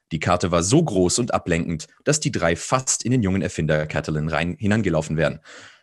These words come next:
Er war gerade unterwegs in sein Labor. „Hallo, ihr drei. Was sucht ihr denn?“, fragte der junge Mann. „Erik hat Autismus und wir wollen ihm helfen“, antwortete Lucy. „Dann seid ihr aber genau am richtigen Ort.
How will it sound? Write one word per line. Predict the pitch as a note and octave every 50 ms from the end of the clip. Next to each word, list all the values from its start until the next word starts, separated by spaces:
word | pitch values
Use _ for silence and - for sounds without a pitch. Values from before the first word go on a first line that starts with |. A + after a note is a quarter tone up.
| _ _
Er | - F2 F2
war | F2+ G2 A2
gerade | A2 G#2 A2 A#2
unterwegs | F2+ B2 D3+ D#3 D3+ - D3+ C#3+ - - - -
in | - B2+ B2
sein | G#2+ E2 C#2 D#2
Labor. | F2+ G#2 G#2+ G#2 F2+ D2 E2 D#2 - _ _ _ _ _ _ - _ _ _ _ _ _ _ _ _ _ _ _ _ -
„Hallo, | G#2+ F#2+ G#2+ D#3+ A3
ihr | A3+ D#3+ A#2+
drei. | G#2 F#2+ F#2+ F#2 E2+ - - - _
Was | - E2+ E2 -
sucht | - F#2+ E2+ - -
ihr | A2 C3
denn?“, | A#2+ F2 E2 F2+ - - _ _ _ _ _
fragte | - - D#2+ D#2 D#2 F2
der | E2+ D#2+
junge | E2 E2+ E2 E2
Mann. | D#2+ D#2+ E2 E2 - _ _ _ _ _ _ _ _ _ _ _
„Erik | F3+ F#3 F#3+ G3 G3 - E3
hat | F3+ -
Autismus | D#3 D#3+ D#3+ - A3 A3 - F#3 D3 B2 A#2+ - - _ _
und | - E3 D#3
wir | F3 D3 C3+
wollen | B2+ B2
ihm | C3+ C#3
helfen“, | D#3 G3 G3+ - - A2+ F2 - _ _ _
antwortete | _ G2 F2 D#2 - D#2 D2+ - D2+ F2
Lucy. | D#2+ E2+ D#2+ D#2 - D2 C#2 - - _ _ _ _ _ _ _ _ _ _
„Dann | - F2 F2+ F2
seid | G#2+ G#2+ G#2+
ihr | A2 G2
aber | F#2+ G2+ F#2+
genau | G2 F#2 G2 A2 A#2+
am | A2 F#2+
richtigen | F#2 G2+ - - G#2 G#2 F#2
Ort. | A2+ - A#2+ - -